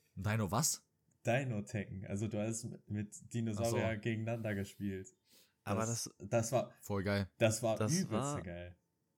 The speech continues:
Speaker 3: Jetzt, wo ich so drüber nachdenke, wo du das grad sagst, das war auch einfach die Zeit, wo man sowas enjoyed hat, ne? So da, da waren so kleine Games trotzdem geil.
Speaker 2: Ja,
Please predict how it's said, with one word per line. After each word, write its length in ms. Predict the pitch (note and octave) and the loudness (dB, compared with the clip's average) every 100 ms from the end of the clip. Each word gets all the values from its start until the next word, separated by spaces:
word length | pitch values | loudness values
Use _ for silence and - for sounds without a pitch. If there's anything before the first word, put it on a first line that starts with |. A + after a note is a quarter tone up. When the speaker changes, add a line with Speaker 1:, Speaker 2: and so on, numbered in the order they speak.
| _ _ _ _ _ | _ _ _ _ _
Speaker 3:
Jetzt, 220 | - G#2+ - | -4 -2 2
wo 20 | |
ich 100 | C3+ | 0
so 100 | - | 0
drüber 160 | A2+ A2 | 0 2
nachdenke, 340 | A2 B2+ B2+ | 2 0 -2
wo 60 | A#2 | 0
du 60 | G#2+ | 0
das 100 | - | 0
grad 160 | G2+ | 0
sagst, 240 | A2 C3 G2+ | 0 -2 -2
das 120 | G2 | 2
war 100 | A2+ | 2
auch 60 | |
einfach 220 | - B2 G#2+ | 2 2 2
die 140 | G2+ | 2
Zeit, 360 | - A#2 C3+ A#2 | 2 4 4 4
wo 80 | A2+ | 4
man 160 | A2 | 4
sowas 280 | G2+ A2+ A2+ | 4 2 4
enjoyed 460 | G#2 G2+ A2 C3 - | 2 4 4 2 0
hat, 160 | E2+ | 0
ne? 240 | F#2 A2+ A2 | 2 0 0
So 120 | G2 | 0
da, 240 | F#2+ G2 - - _ _ | 2 2 2 -8 _ _
da 200 | G2 F#2+ | 2 6
waren 180 | B2 C#3 | 6 6
so 140 | A2 | 4
kleine 440 | - - A2 C#3+ A#2+ | 2 4 6 6 8
Games 380 | G#2 C3 C3+ | 6 6 2
trotzdem 400 | - G#2+ - B2+ | 2 2 4 2
geil. 400 | G#2+ B2 G2+ F2+ - _ _ _ _ _ _ _ _ _ _ _ _ | 4 4 4 2 -4 _ _ _ _ _ _ _ _ _ _ _ _
Speaker 2:
Ja, 260 | A2 G#2+ - | -2 -2 -2